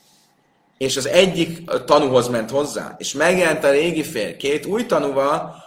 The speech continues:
akkor a nő bizonyossága, illetve a, a két korábbi tanú, illetve az, hogy az egyik tanú maga az egy, a férje, az erősebb annál, mint hogy az új,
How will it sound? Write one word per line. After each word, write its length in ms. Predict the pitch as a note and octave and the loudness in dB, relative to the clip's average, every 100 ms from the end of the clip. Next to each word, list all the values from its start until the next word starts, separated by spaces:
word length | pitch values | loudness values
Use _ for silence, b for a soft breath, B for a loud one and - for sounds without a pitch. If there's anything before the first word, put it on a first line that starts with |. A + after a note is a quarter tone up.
| - | -14
akkor 460 | - C#3 C3 C#3+ C#3 | -2 -2 2 0 2
a 160 | B2+ B2+ | 4 2
nő 340 | C3 E3 F3+ | 2 0 0
bizonyossága, 800 | E3 E3+ E3 C#3 B2 C3+ A2+ G2+ | -2 0 2 2 0 -2 -2 -2
illetve 360 | G#2 B2+ A#2+ - | -4 -2 -2 0
a, 500 | A2+ A2 - A2 - | -2 -2 -6 -6 -8
a 140 | - D3 | -6 -4
két 240 | E3 D#3+ | -2 -4
korábbi 400 | D#3 C#3+ B2+ A#2+ | -2 0 0 -2
tanú, 280 | A#2 B2+ G#2 | -4 -4 -4
illetve 440 | C3 C#3+ C3 C3+ | -2 -2 -2 -2
az, 140 | B2+ B2+ | -2 -2
hogy 100 | C#3 | -6
az 100 | B2 | -4
egyik 240 | C#3 C#3 | -4 -4
tanú 220 | - C3 | -6 -6
maga 320 | B2 C#3 C#3+ B2+ | -2 -2 0 0
az 120 | A2+ | 0
egy, 200 | A#2 A2 | -2 -6
a 80 | - | -10
férje, 640 | - F#2+ C#3 F3+ A3+ B B B B | -10 -6 -2 -2 -2 B B B B
az 160 | - C3 | -8 0
erősebb 600 | E3+ A#3+ F3+ - D#3 D3 | 6 8 6 4 4 6
annál, 420 | F3+ G3+ E3+ D3+ | 4 4 4 2
mint 180 | D3 C#3+ | 0 -4
hogy 120 | D3+ | -2
az 140 | C3+ B2+ | -4 -2
új, 520 | F3 D#3 D3 - | 0 2 2 -4